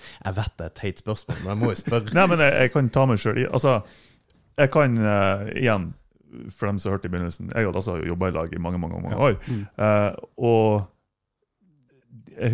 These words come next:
Speaker 2: jeg husker ikke når det ble sagt, men det var lenge etterpå, på en måte, du
Speaker 3: Mm.
Speaker 2: hadde, eh, offentliggjort det på Facebook
Speaker 3: Mm.
Speaker 2: og sånne ting. Jeg følger jo ikke med på noe som helst, ikke sant?
Speaker 3: Nei.
Speaker 2: Jeg får ikke med meg noe.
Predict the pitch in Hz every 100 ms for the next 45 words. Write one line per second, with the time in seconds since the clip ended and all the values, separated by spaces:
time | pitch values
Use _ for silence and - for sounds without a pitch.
0 | 143 123 127 - 95 85 85 82 87 101
1 | 104 107 101 90 78 82 82 - 92 -
2 | - - 104 110 110 117 135 147 113 95
3 | 117 - - 95 82 101 92 85 95 95
4 | 110 95 92 85 90 - - 87 85 87
5 | 101 - _ - 123 107 110 110 101 90
6 | - 123 123 - - 107 101 104 110 98
7 | 90 113 120 123 90 - 90 101 87 90
8 | 92 - - 80 113 95 95 123 101 -
9 | - 120 - 87 80 82 85